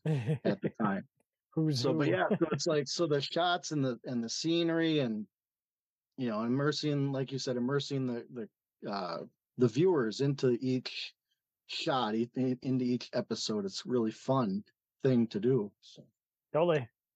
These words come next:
Speaker 2: I, and I like how everyone's just, like, looking at each other instead of just the paranoid, like, angry glances. They're like, "Okay,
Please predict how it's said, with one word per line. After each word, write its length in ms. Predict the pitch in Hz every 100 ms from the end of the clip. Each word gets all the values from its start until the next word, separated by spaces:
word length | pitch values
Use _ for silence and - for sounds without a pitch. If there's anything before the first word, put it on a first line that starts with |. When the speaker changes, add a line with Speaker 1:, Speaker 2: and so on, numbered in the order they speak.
| -
Speaker 2:
I, 140 | 143
and 160 | 143 139
I 80 |
like 260 | 143 165 170
how 560 | - 151 143 139 127 127 _ _ _ _ -
everyone's 300 | 160 151 127
just, 140 | 135
like, 200 | 139 127
looking 440 | 131 127 151 147 135
at 140 | 127
each 180 | 123 -
other 240 | 131 123
instead 320 | 123 131 175 151
of 80 |
just 220 | 135 139 -
the 60 |
paranoid, 640 | 131 139 135 127 131 127
like, 240 | 127 113 - -
angry 260 | 139 131
glances. 500 | 127 131 131 139 131
They're 140 | 127 127
like, 280 | 123 120 _ _ _ _ _ _ _ _ 160
"Okay, 280 | 139 131